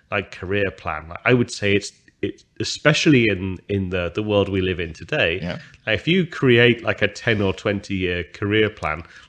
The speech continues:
Speaker 1: like, you're insane. Like, I, I, I couldn't possibly predict, you know, certainly not accurately, <laughs> at least. I'm sure I could predict, but I would, uh,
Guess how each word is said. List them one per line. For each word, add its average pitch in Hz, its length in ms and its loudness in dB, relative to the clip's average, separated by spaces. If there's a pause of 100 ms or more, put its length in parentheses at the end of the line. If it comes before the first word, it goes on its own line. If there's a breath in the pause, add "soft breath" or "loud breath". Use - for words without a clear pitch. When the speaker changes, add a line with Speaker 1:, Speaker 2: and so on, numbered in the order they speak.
Speaker 1:
like, 147 140 -2
you're 170 180 6
insane. 170 800 2 (400 loud breath)
Like, - 260 -4 (160)
I, - 100 -14 (200)
I, 139 260 -4
I 151 100 4
couldn't 160 440 0
possibly 131 640 0
predict, - 680 -4 (640 soft breath)
you 113 100 -2
know, 92 320 0 (500)
certainly 107 320 0
not 92 160 -4
accurately, 117 680 4
<laughs> 110 60 4
at - 260 -4
least. - 300 6 (140)
I'm 170 120 8
sure 160 220 4
I 135 40 8
could 123 220 -2
predict, 113 460 0 (340 loud breath)
but - 140 -4
I 107 80 4
would, 98 360 -2
uh, 98 300 2